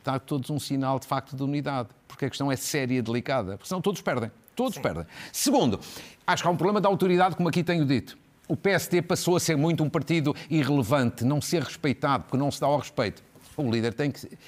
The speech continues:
Speaker 1: tem que se impor. E depois a questão que eu acho nuclear. Ao longo destes últimos anos, mesmo quem faça um grande, grande esforço para ver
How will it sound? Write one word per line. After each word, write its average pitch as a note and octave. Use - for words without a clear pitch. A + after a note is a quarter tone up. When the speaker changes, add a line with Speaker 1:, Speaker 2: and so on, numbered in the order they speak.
Speaker 1:
tem C#3+
que -
se -
impor. C#3+
E F3+
depois E3+
a F3+
questão D#3+
que -
eu C3+
acho A2
nuclear. -
Ao E3
longo E3+
destes A2
últimos A2+
anos, D#2+
mesmo D#3
quem C3
faça -
um A2+
grande, C#3
grande B2
esforço -
para A#2
ver F2+